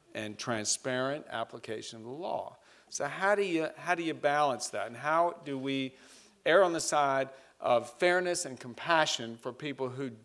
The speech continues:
most people who are here illegally want to be here to search for that better life for their kids? So what I said was this. There's a lot of groups right now in the Capitol, both in the House and the Senate,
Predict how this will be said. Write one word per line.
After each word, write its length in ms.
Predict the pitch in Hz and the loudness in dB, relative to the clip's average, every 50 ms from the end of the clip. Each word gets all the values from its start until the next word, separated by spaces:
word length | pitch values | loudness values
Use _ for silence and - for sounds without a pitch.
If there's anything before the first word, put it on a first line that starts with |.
| - _ _ _ _ _ _ _ - _ _ _ _ _ _ _ _ _ - | -20 _ _ _ _ _ _ _ -20 _ _ _ _ _ _ _ _ _ -6
most 500 | 123 127 147 170 208 220 208 214 - - | -2 6 10 10 12 10 10 6 -2 -6
people 300 | 160 135 110 - 123 120 | -6 -6 -6 -8 -10 -8
who 140 | 127 135 | -6 -6
are 120 | 120 117 113 | -6 -6 -6
here 340 | - - 175 170 156 143 135 | -8 -8 -6 -4 -2 -2 -2
illegally 600 | - 131 139 170 220 247 214 156 135 131 135 135 | -4 -6 -6 -6 -8 -6 -4 -4 -2 -2 -2 -4
want 280 | 123 131 147 170 202 | -4 -2 -2 0 0
to 40 | 202 | 0
be 220 | 147 147 143 135 | -2 -2 -4 -4
here 240 | 127 123 123 127 135 | -4 -2 0 0 0
to 320 | 135 - - 143 127 120 123 - _ | 0 -2 -6 -6 -6 -6 -10 -14 _
search 500 | - - - 135 147 151 147 143 147 - | -14 -14 -10 -2 0 0 0 0 -4 -6
for 80 | 143 | -4
that 240 | 135 127 127 - - | -2 -2 -4 -2 -4
better 180 | 131 127 127 127 | -4 -4 -4 -4
life 400 | 131 143 156 156 151 127 110 - - - | -4 -2 -2 -2 -2 -4 -6 -12 -16 -12
for 100 | - 127 | -12 -10
their 120 | 120 127 | -10 -10
kids? 440 | 120 - - - 76 - - - - - - - - - - - - - - - - _ | -12 -10 -10 -8 -8 -8 -8 -12 -14 -16 -18 -20 -20 -20 -20 -20 -20 -20 -20 -20 -20 _
So 300 | - - - 190 185 170 | -8 -2 6 8 8 8
what 200 | 170 165 170 170 | 8 6 6 6
I 160 | 175 196 233 247 | 8 8 8 6
said 340 | - - 196 175 160 147 | 4 2 4 4 4 2
was 140 | 151 143 127 | 0 -6 -4
this. 360 | 123 135 127 113 113 113 - | 0 0 2 2 0 0 -2
There's 360 | - - 170 190 208 196 160 170 | 0 2 4 6 6 6 6 4
a 60 | 151 | 4
lot 300 | 143 143 151 156 175 190 | 6 8 10 10 10 8
of 100 | 175 147 | 8 2
groups 380 | 135 151 151 151 139 139 - | 2 2 2 2 2 -2 0
right 220 | 147 135 131 131 - | 4 4 4 4 2
now 320 | 135 127 127 127 123 131 | -2 -2 0 0 0 0
in 160 | 127 131 131 | -2 -4 -8
the 80 | 139 147 | -8 -10
Capitol, 680 | - - 143 131 123 113 - 127 120 120 117 113 113 - - - _ _ | -2 2 4 4 4 4 0 -2 -4 -4 -4 -6 -8 -10 -18 -20 _ _
both 240 | - 135 135 127 120 | 2 2 2 2 2
in 60 | 123 | -6
the 80 | 117 113 | -10 -12
House 380 | 113 127 139 143 160 175 - - | -8 -4 -2 -2 0 0 -2 -4
and 80 | 151 | -6
the 60 | 147 | -6
Senate, 480 | 135 - - 139 123 110 101 104 107 | -4 -4 -2 -2 -4 -4 -4 -8 -14